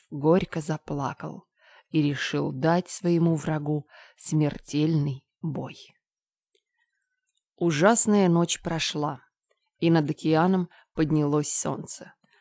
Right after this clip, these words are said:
Возбуждение моё улеглось. Я стал спокойнее.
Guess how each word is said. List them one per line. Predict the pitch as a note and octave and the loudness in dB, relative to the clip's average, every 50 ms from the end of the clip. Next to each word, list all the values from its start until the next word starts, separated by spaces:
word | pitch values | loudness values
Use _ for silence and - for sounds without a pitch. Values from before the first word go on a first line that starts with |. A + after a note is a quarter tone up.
| _ _ _ | _ _ _
Возбуждение | - C#3+ D#3+ C#3+ D3+ D3+ F#3 F3+ E3 F3 A#3 C4+ C4+ B3+ A#3+ | -4 -2 -2 -2 0 0 0 0 2 4 4 4 6 6 6
моё | G#3 F3+ E3+ E3 D#3+ F3+ F#3+ | 4 4 4 4 2 2 4
улеглось. | F#3+ F#3 F3 D#3+ C#3 C#3 C#3 C#3 C3+ - C#3+ - - - - _ _ _ _ _ _ _ _ _ _ _ | 2 2 2 0 -2 -4 -4 -4 -4 -4 -6 -8 -12 -14 -16 _ _ _ _ _ _ _ _ _ _ _
Я | - D3 E3 F#3+ G#3+ | -2 0 2 2 2
стал | - - - F#3 F3+ F3+ F3 | 0 0 0 0 2 0 -2
спокойнее. | - - - F3 E3+ - - D#3+ C#3+ C3 B2+ - - - - - | -4 -6 -6 -8 -8 -6 -6 -6 -4 -4 -4 -6 -8 -8 -10 -14